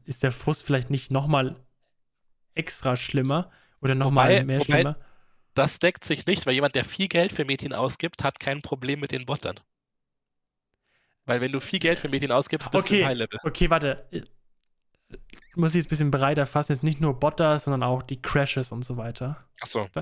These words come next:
Speaker 1: Crashes und dass du dann auch das, ähm, Problem hast, dass du dann Sachen, die ablaufen, nicht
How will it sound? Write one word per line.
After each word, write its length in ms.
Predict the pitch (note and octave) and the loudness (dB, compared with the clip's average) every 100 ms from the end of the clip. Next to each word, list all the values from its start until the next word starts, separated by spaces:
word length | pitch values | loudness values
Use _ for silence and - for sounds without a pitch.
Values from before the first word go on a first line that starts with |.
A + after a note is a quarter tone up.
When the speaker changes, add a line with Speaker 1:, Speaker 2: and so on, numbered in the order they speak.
| - - | -12 -6
Speaker 1:
Crashes 600 | - D3+ D3+ D3 C#3 - | 2 2 2 0 -2 -4
und 140 | D3 | -4
dass 180 | C3 C3 | -2 -2
du 80 | - | -2
dann 120 | C3+ | 0
auch 180 | B2 C3 | 2 0
das, 320 | - C3+ - | -2 -6 -2
ähm, 220 | D3 C3 | 0 0
Problem 380 | C3 C3+ C3 C3+ | -2 -2 0 2
hast, 140 | C3+ B2+ | 2 0
dass 120 | - | -2
du 60 | |
dann 260 | B2+ B2+ B2 - - _ | -2 0 -2 -8 -20 _
Sachen, 380 | - C#3 C#3 C3+ | -2 -2 0 -2
die 100 | C3+ | 0
ablaufen, 800 | - C3+ B2 B2 B2+ B2+ A#2+ - _ | -2 0 2 2 0 -2 -4 -6 _
nicht 420 | C3+ C3+ - - | 0 0 -2 -14